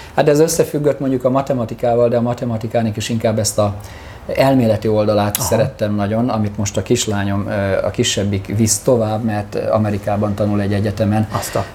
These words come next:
Speaker 1: Ö, oda felvételizett, három helyre is felvették, de egy olyan egyetemre sikerült elmennie,
Speaker 2: Hát, gratulálok,
Speaker 1: ahol,
Speaker 2: az igen.
Speaker 1: ahol nagyon magas szinten művelik a fizikát, meg a kémi-, a, a matematikát, és, ö, mondta már egy évvel is ezelőtt nekem, hogy „Apa, szerintem én már téged túlhaladtalak.”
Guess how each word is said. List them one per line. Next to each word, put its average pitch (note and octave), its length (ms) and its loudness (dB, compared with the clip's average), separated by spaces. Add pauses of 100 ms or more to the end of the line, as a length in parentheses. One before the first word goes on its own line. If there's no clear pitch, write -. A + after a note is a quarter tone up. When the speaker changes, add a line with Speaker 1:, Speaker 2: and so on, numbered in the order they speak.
Speaker 1:
Ö, G#2+ 200 4
oda A2 260 4
felvételizett, A2 760 2
három G#2+ 280 0
helyre G#2+ 260 0
is G#2 120 -2
felvették, A#2 640 2
de G#2+ 280 4
egy G#2+ 160 0
olyan G#2 240 0
egyetemre G2+ 640 0
sikerült G2+ 520 -2
elmennie, G2+ 600 2
Speaker 2:
Hát, A2+ 120 2
gratulálok, A2+ 540 2
Speaker 1:
ahol, D3 120 -2
Speaker 2:
az A2+ 60 -4
igen. A#2 200 -2 (280)
Speaker 1:
ahol G#2+ 260 2
nagyon A2+ 240 4
magas A2+ 260 4
szinten A2+ 380 0
művelik A#2 560 0
a A2+ 60 -2
fizikát, A#2+ 520 0
meg A2 180 -2
a A2 220 0
kémi-, A#2+ 400 4
a, A2 520 2
a F#2 80 -4
matematikát, B2 760 0
és, A2+ 400 0
ö, G#2+ 120 4 (580)
mondta E3+ 340 4
már D3 160 2
egy C#3+ 140 2
évvel D3+ 240 0
is A#2+ 140 -6
ezelőtt A2+ 340 -4
nekem, A#2+ 220 -4
hogy A2+ 120 -2
„Apa, D3 200 2
szerintem A#2 400 0
én A2+ 120 -4
már G#2+ 140 -2
téged G2 280 -4
túlhaladtalak.” G2+ 840 -4